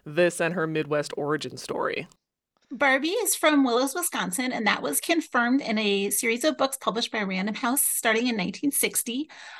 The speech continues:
Speaker 2: where it was confirmed that Barbie graduated from high school in Willows, Wisconsin.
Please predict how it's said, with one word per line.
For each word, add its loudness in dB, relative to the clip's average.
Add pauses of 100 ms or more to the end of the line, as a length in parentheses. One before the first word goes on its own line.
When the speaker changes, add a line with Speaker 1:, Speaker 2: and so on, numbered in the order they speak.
(100)
Speaker 2:
where 6
it 2
was 0
confirmed 2
that 2
Barbie 2
graduated -2
from 0
high 0
school 0
in 0
Willows, -2
Wisconsin. -6